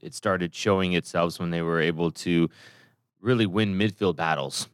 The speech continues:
and then be resolute in defending the box,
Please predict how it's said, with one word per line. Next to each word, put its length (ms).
and 280
then 260
be 420
resolute 540
in 160
defending 500
the 80
box, 560